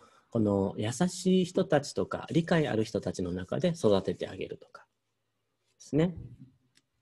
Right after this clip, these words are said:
あのー、まあ、エイチエスピーの強い方で言うと、お友達同士のちょっと悪い言葉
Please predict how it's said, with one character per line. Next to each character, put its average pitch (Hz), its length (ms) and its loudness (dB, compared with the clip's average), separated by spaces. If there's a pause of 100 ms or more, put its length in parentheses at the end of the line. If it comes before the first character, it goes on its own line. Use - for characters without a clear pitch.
(1300)
あ 113 80 -2
の 107 840 2 (520)
ー、 143 40 6
ま 127 80 6
あ、 - 60 0
エ 120 40 2
イ 117 60 0
チ 127 100 2
エ 123 40 4
ス - 160 -14
ピ 117 360 0 (240)
ー - 40 0
の 101 100 4
強 107 260 4
い 92 60 2
方 90 420 -4
で 87 100 -4
言 85 100 -8
う - 40 -12
と、 - 460 4 (1120)
お 135 100 2
友 170 240 6
達 170 240 2
同 170 200 6
士 101 160 0
の 95 340 2 (920)
ち - 80 4
ょ - 20 8
っ 208 100 0
と 104 140 6
悪 98 220 6
い 127 100 4
言 92 100 -4
葉 80 320 -6